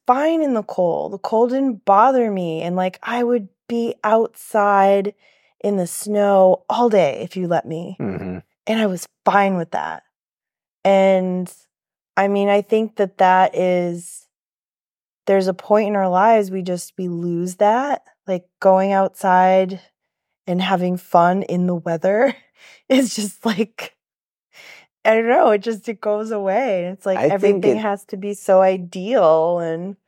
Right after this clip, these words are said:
Speaker 2: It's so generational because, like I said, I remember growing up on a farm and just being with me and my brother in the snow, either sledding or just going through the woods.
Speaker 1: Yeah.
Speaker 2: And, like, of course, we didn't have any,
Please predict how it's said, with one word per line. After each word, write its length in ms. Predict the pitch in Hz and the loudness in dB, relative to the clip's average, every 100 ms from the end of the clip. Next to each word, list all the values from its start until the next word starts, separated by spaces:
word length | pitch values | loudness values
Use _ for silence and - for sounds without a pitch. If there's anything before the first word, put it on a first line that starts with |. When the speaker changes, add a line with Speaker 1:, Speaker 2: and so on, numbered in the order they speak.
| - | -18
Speaker 2:
It's 160 | - | -10
so 220 | - 160 202 | 0 2 4
generational 800 | 160 113 92 90 92 90 - - | 2 2 0 -2 -4 -6 -12 -10
because, 300 | - 87 107 | -4 -2 0
like 100 | 95 | 0
I 80 | |
said, 160 | 95 - | 0 -2
I 80 | - | -4
remember 400 | 107 98 90 85 | -4 -4 -2 -4
growing 320 | 90 85 101 | -2 -2 0
up 140 | 110 | 0
on 60 | 98 | -2
a 40 | |
farm 380 | 92 92 90 90 - | -2 0 0 -2 -6
and 140 | 90 | -6
just 300 | 85 85 - 90 | -4 -6 -6 -4
being 180 | 90 92 | 0 0
with 120 | 98 | 0
me 160 | 95 107 | 0 0
and 80 | |
my 100 | 107 | 0
brother 400 | 98 92 90 87 - | 2 2 2 0 -2
in 220 | - 92 | -6 -10
the 80 | 90 | -8
snow, 600 | - 123 151 98 104 113 - | -2 2 2 2 -2 -4 -8
either 180 | - 85 | -10 -8
sledding 680 | - - 95 107 110 110 107 | -10 -2 2 4 4 4 0
or 100 | 87 | -4
just 200 | 82 - | -8 -8
going 320 | - 95 107 101 | -4 -2 -2 0
through 160 | 104 | 0
the 80 | 95 | 0
woods. 440 | 87 95 104 120 - | 0 0 -2 -4 -10
Speaker 1:
Yeah. 500 | 175 185 175 127 165 | -4 0 0 -2 -6
Speaker 2:
And, 160 | - 127 | -2 2
like, 320 | 127 117 - - - - | 2 2 -2 -14 -18 -10
of 140 | 92 | -10
course, 520 | - 113 92 - - - - | 0 2 2 -4 -16 -20 -8
we 100 | 80 | -4
didn't 200 | 87 85 | -4 -4
have 200 | 90 87 | -6 -6
any, 440 | 95 110 110 120 | -2 0 0 -4